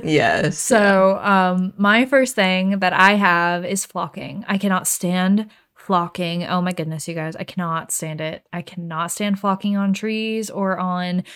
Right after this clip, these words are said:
Speaker 2: garlands. Like, I, it makes me so
Speaker 1: And what was
Speaker 2: unwell.
Speaker 1: flocking for, like,
Speaker 2: Flocking
Speaker 1: people?
Speaker 2: is, so if you have a Christmas tree and it looks like it's covered in snow,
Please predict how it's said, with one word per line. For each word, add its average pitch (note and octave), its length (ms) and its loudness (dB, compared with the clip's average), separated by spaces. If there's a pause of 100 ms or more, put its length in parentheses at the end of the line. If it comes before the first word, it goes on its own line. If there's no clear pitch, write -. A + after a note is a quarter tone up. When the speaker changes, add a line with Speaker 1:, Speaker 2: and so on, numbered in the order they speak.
(140)
Speaker 2:
garlands. A3+ 720 2
Like, F3+ 240 -2
I, A3+ 840 2 (920)
it A#3+ 180 4
makes A3 300 0
me A#3+ 140 4
so - 340 2
Speaker 1:
And G3 200 8
what D#3 180 12
was D#3+ 240 12
Speaker 2:
unwell. F3 180 4
Speaker 1:
flocking - 680 2 (360)
for, - 140 2
like, B3 160 8
Speaker 2:
Flocking C#4 340 0
Speaker 1:
people? C4+ 240 -2
Speaker 2:
is, G#3+ 560 0
so G#3 140 -2
if G3 120 -2
you G#3+ 120 -4
have F#3+ 320 0
a G3 100 -2
Christmas F#3+ 380 -6
tree F#3 180 -4
and F3 80 -6
it - 80 -10
looks F#3+ 160 -6
like A3 120 -6
it's A3 120 -8
covered F#3 240 -6
in E3 100 -8
snow, E3 580 -4